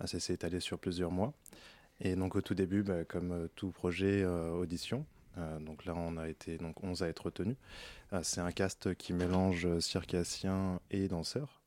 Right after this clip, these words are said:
euh, hip-hop. Et, euh, non, danseurs hip-hop, il y a aussi danseurs debout, tout ce qui est aussi en break.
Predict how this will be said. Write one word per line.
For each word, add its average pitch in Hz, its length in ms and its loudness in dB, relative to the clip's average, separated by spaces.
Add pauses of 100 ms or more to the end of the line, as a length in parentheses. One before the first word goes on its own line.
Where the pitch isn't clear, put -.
euh, 82 140 -2
hip-hop. - 340 -4 (880)
Et, 95 220 -2
euh, 90 220 0 (260)
non, 90 220 0
danseurs 90 280 0
hip-hop, 92 280 0
il - 40 -4
y - 20 -2
a - 20 0
aussi 90 160 -4
danseurs 92 320 -2
debout, 95 480 0
tout - 100 -8
ce - 80 -6
qui - 80 -4
est - 40 0
aussi 104 160 -4
en 87 80 -2
break. 92 380 0